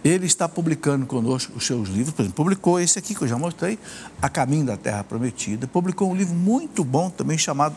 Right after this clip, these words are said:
Escatologia, o Final do Mundo. O que que é o final do mundo, et cetera tal, né? Ele tem o site dele, tem o blog, ele é muito lido na internet,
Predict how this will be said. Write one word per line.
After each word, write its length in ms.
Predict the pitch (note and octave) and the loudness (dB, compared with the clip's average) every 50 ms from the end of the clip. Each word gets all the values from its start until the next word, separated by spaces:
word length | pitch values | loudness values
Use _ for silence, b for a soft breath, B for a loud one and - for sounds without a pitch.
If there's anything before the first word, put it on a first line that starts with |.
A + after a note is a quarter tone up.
| - - | -4 -2
Escatologia, 1040 | A3+ A3 - - - G#3 - - - F#3 F3 E3 C#3+ B2 G#2 A2 D#3 G3+ G3+ - A#2 | 0 0 0 -2 -4 -8 -8 -8 -6 -6 -4 -2 -2 -4 -4 -2 -2 -2 -2 -2 -4
o 60 | - | -6
Final 360 | - - - D3+ D#3 D3+ D3 | -6 -4 -4 -2 0 0 -2
do 120 | C3 B2 A#2+ | -2 -4 -4
Mundo. 320 | C3+ E3 F3 D#3 B2+ - - B B B B B B | -2 -2 -4 -4 -6 -8 -12 B B B B B B
O 40 | - | -4
que 100 | G#3+ G3+ | -4 -4
que 160 | G3 - E3 | -2 -2 -2
é 60 | E3 | -2
o 80 | D#3 C3+ | -2 -2
final 240 | - E3 F3+ C#3+ A#2+ | -4 -4 -4 -6 -4
do 80 | A2+ | -4
mundo, 240 | A#2+ C#3 E3 D#3+ C3 | -4 -4 -4 -4 -4
et 100 | A#2 G2+ | -4 -2
cetera 400 | - - E3 D#3 D#3 - C#3 G#2+ | -2 -2 -2 -4 -6 -6 -8 -8
tal, 260 | - - D3 D#3 F3 - B B B B B B B B | -6 -2 -4 -4 -4 -6 B B B B B B B B
né? 180 | C3+ D3+ F#3+ F#3+ B B B B B B B B - | 0 2 2 0 B B B B B B B B 2
Ele 180 | E3 G3 F3+ D#3 | 2 2 2 0
tem 460 | - - E3 D#3+ D#3 C3+ A2+ A2+ - - - - - - | 0 0 2 2 2 0 -2 -2 -6 -12 -16 -18 -12 -6
o 60 | - G#2+ | -2 0
site 480 | - - - D3+ D#3 D3+ A#2+ - - | 2 2 4 2 2 0 0 -4 -6
dele, 380 | F#2+ G#2 A2 C3 D#3 D3 A2+ F2+ | -6 -2 0 0 0 0 -4 -6
tem 180 | - - B2 | -4 -2 -2
o 60 | G#2 F#2 | -2 -2
blog, 400 | F2 F#2+ A#2 B2+ C3+ C#3 A2+ G2+ | -4 -2 2 2 2 2 0 -2
ele 100 | A2+ A#2 | -2 0
é 60 | A2 | 0
muito 520 | A2+ B2+ C#3+ E3 F#3+ G#3 G3+ G3 - B2 | 2 4 4 6 6 6 4 4 0 0
lido 320 | A2 A2 C3+ E3 D3+ C#3 G2 | 0 0 0 -2 -2 -2 -2
na 80 | A2+ | -2
internet, 760 | A2+ G2+ - A#2 G2+ F#2+ G2+ B2 D3 D#3 - - - - - | -2 -2 -4 -4 -6 -4 -4 -4 -4 -4 -4 -6 -8 -8 -8